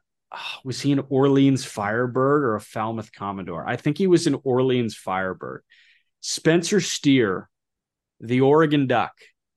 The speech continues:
You had to look at that guy in twenty seventeen, twenty eighteen and say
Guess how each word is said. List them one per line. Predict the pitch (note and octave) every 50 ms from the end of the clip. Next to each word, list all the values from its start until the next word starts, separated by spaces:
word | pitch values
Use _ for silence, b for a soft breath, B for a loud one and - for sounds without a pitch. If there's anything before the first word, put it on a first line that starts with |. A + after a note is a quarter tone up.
| _ _ _ _ _ _ _ _ _ _ _ _ _ _ _ _ _
You | - C3+ C#3+
had | E3 F3 D3
to | D3
look | C#3+ D3 C#3 -
at | A#2
that | B2 A#2+ A#2 -
guy | B2 A2+ G#2+
in | G2 F#2+
twenty | - _ A#2 A2+ A2
seventeen, | G#2+ - A#2 G#2+ G#2 F#2 - A2+ G#2+
twenty | G2 - A2 G#2+ G2 F#2+
eighteen | F2+ F#2 F#2 - F#2+ F#2
and | F2 -
say | - - G#2 F2 F2+ - -